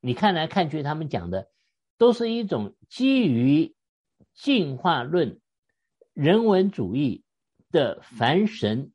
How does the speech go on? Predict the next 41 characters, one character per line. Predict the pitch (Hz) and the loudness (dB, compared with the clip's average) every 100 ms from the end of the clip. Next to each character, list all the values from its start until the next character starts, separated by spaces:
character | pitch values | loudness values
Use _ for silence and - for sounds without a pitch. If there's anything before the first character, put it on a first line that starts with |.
| _ | _
邪 | - - | -6 -4
教 | 76 - - | 0 -2 -2
信 | 143 - 160 101 | -6 -4 -4 -2
仰。 | - _ _ _ _ _ _ - | -6 _ _ _ _ _ _ -14
其 | - 254 | 0 2
实 | 269 294 | 4 2
整 | 208 123 | 2 2
个 | 160 | 0
现 | - 254 | 4 2
代 | 233 202 190 | 4 0 -2
世 | - - 196 | -6 -8 -2
界 | 175 143 - | -2 -2 -4
都 | - 226 | -2 -2
是 | 220 | -2
朝， | 180 - 127 175 | -12 -4 -4 -4
朝 | - 165 | -2 -2
这 | 175 | 0
个 | 170 143 | -4 -4
方 | 170 175 | -4 -2
向 | 175 135 | -2 -2
走， | - 76 _ - _ _ _ _ | -6 -10 _ -20 _ _ _ _
整 | 160 180 | 2 6
个 | 262 | 4
人 | 180 139 185 | 4 2 4
类 | 190 | 2
信 | 139 - 285 240 117 | 2 -4 -2 -2 -2
的 | 90 - _ _ - | -8 -12 _ _ -4
就 | 247 202 | 2 2
是 | 180 196 | 0 -2
一 | 208 | -2
种 | 170 110 - _ _ _ | -2 -2 -4 _ _ _
基 | 240 254 208 | -2 0 2
于 | 120 127 135 _ _ _ _ _ | 2 0 -2 _ _ _ _ _
进 | - 247 190 | -8 -4 0
化 | 185 160 | 0 0
论 | 165 156 104 | -2 -4 -6
的 | 95 - _ _ _ _ | -10 -12 _ _ _ _
人 | - 139 185 | -2 2 4
文 | 170 | 4
主 | 160 101 | 2 -2
义 | 120 110 | -4 -4